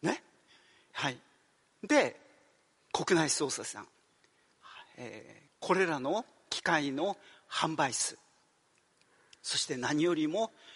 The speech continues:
世界で一番熱心な宗教国家なんです。そして愛国心もトップ。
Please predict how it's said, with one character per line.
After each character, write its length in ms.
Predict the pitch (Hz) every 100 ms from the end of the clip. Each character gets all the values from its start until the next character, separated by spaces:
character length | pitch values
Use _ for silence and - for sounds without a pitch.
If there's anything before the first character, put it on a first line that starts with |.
| - - - -
世 280 | - - -
界 420 | - 208 214 190
で 220 | 160 143 -
一 400 | 247 - - 311 - -
番 340 | - 294 269 - -
熱 200 | 151 165
心 400 | - - 170 139
な 220 | 160 151 - - -
宗 440 | - - 226 240
教 360 | - 240 220 190
国 180 | - 160 _
家 120 | -
な 140 | 170 104
ん 140 | -
で 60 | -
す。 160 | - _ _ _ _ _ _ _ _ _ _ _ _ _ -
そ 160 | -
し 80 | 165
て 80 | -
愛 200 | - 165
国 180 | - 180
心 220 | - 170
も 80 | 135
ト 140 | - 117
ッ 20 |
プ。 180 | -